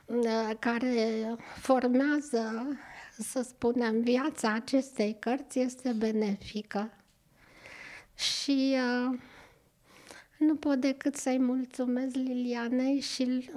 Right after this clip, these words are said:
să-i mulțumesc poetului Laurențiu Ciprian Tudor pentru această bucurie mare pe care ne-au, ne-au făcut-o.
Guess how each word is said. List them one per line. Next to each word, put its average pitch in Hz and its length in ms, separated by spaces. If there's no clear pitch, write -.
să-i 254 280
mulțumesc 247 840
poetului 233 840
Laurențiu 226 1040
Ciprian 220 680
Tudor 247 460
pentru 254 680
această 254 640
bucurie 240 640
mare 220 500
pe 226 160
care 220 360
ne-au, 208 260
ne-au 214 220
făcut-o. 214 720